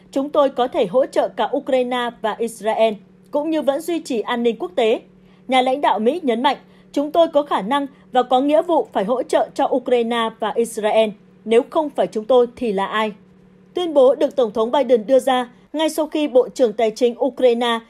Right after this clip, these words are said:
Serhiy Marchenko bày tỏ lo ngại nguồn hỗ trợ quân sự và tài chính từ phương Tây suy giảm. Ông Marchenko nói, "Tôi thấy các đối tác đang ngày càng mệt mỏi và rệu rã. Họ muốn quên đi xung đột này,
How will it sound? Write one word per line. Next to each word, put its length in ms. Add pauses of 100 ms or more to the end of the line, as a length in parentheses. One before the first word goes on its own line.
(120)
Serhiy 460
Marchenko 580
bày 180
tỏ 200
lo 140
ngại 260 (260)
nguồn 180
hỗ 180
trợ 200
quân 220
sự 320
và 100
tài 200
chính 260
từ 220
phương 140
Tây 220
suy 220
giảm. 220 (640)
Ông 220
Marchenko 480
nói, 280 (280)
"Tôi 220
thấy 180
các 200
đối 160
tác 320
đang 200
ngày 120
càng 280
mệt 180
mỏi 200 (240)
và 160
rệu 220
rã. 280 (500)
Họ 180
muốn 240
quên 240
đi 180
xung 200
đột 180
này, 240